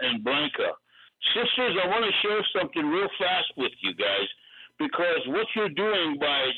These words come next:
you know, protecting these areas and kinda, you know, expressing more of your open gratitude, okay, about, you know, getting the rights from our people. One of the things that has never been contested and has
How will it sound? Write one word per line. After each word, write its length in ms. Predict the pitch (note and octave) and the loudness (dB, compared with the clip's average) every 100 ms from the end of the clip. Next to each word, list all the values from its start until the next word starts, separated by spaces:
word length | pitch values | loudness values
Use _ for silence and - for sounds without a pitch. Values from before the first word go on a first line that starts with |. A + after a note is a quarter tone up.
| D3 | -2
you 60 | |
know, 280 | C#3+ C#3+ C#3 _ - - - - _ - | 0 0 -2 _ -20 -20 -20 -20 _ -4
protecting 640 | E3+ F3+ G#3 G#3 F3 D#3 | -2 0 0 0 -2 0
these 200 | C#3+ C3+ C#3 | 0 -2 0
areas 440 | F3 G3 E3+ C#3 C3 | 0 2 2 0 0
and 280 | B2 B2 - | 0 0 0
kinda, 340 | E3 E3+ C#3+ - | 0 2 0 0
you 100 | C3 | 0
know, 160 | C3+ B2 | 0 0
expressing 640 | C3 - D#3 D#3+ - C#3 | -2 -4 0 0 0 0
more 240 | C3 D#3 | 2 2
of 100 | C3+ | 2
your 240 | B2+ A#2+ - | 0 0 0
open 300 | - C3+ G#2 | 0 -2 0
gratitude, 720 | C3 D3+ D#3+ - - D3+ - - - | 0 2 2 0 -4 -10 -18 -14 -8
okay, 320 | - B2+ A#2+ B2+ | -4 0 0 0
about, 260 | A#2 A#2 G#2+ - - - - | 0 0 0 -4 -16 -14 -6
you 120 | B2+ | 0
know, 140 | B2 - | 0 0
getting 380 | C#3+ D#3 C3+ A2 | 0 0 0 0
the 100 | A#2 | 0
rights 320 | C3 D#3+ D#3 - | 2 0 0 -2
from 160 | A2+ | 0
our 160 | G#2+ G#2 - | 2 0 0
people. 460 | F3+ G3 - D2 - _ - - - - | 0 -2 -2 -4 -4 _ -18 -16 -16 -4
One 280 | A3+ A3+ C#4+ | 0 2 2
of 80 | |
the 140 | C#4 A#3 - | 2 -2 0
things 240 | A3 G3+ D#3+ | 0 0 0
that 260 | D3 - | 0 0
has 160 | D#3+ D3+ C3+ | 0 0 0
never 300 | D#3+ G3 G#3 | 0 0 -2
been 320 | D#3+ G3+ E3+ | 0 -2 0
contested 800 | - D#3+ C3+ - F3 - B2+ G#2+ - - - - | 0 0 0 0 0 0 -2 -4 -6 -20 -12 -2
and 200 | D3 C#3 | 0 2
has 220 | - | 0